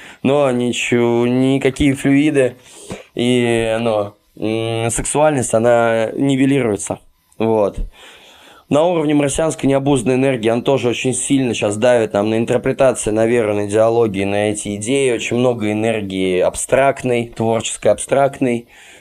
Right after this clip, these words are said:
А, понять, осознать прошлый опыт, переосмыслить, поддаться рефлексии, что-то переработать. Поэтому тоже как бы можно с собой поработать.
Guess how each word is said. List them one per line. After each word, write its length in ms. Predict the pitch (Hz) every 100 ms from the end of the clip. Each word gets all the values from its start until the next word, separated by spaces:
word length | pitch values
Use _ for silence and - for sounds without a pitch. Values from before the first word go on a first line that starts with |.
| -
А, 460 | 104 107 107 104
понять, 500 | 98 127 123 135 131
осознать 480 | 120 - 101 113 104
прошлый 320 | 117 113 139
опыт, 380 | 139 147 123 117
переосмыслить, 840 | 117 110 107 147 156 156 139 131
поддаться 460 | - 104 104 98 110
рефлексии, 640 | 107 127 127 - 151 143
что-то 260 | 123 110 -
переработать. 720 | 107 110 123 135 147 120 - - - - - _ - -
Поэтому 280 | 120 120 127
тоже 220 | 135 120
как 160 | 113 101
бы 40 |
можно 240 | 107 101
с 60 | 104
собой 220 | 107 110
поработать. 560 | 104 107 104 98 -